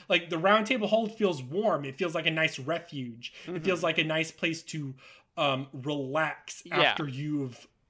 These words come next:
Speaker 1: after you've explored and you've shit your pants to a really difficult boss. You go back, you level up,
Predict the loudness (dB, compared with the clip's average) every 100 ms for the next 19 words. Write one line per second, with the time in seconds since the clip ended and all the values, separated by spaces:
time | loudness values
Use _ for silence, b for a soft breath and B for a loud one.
0 | -2 0 0 -4 -4 -8 -4 -4 -4 -6
1 | -2 2 2 0 -6 -4 -2 -2 -4 -14
2 | -6 0 4 4 4 -2 2 2 2 -2
3 | -8 -4 0 0 0 -2 -2 -2 -6 -6
4 | -6 -4 -2 -4 -4 -12 B B -6 -2
5 | 0 0 6 8 8 2 B B -8 2
6 | 4 6 6 4 2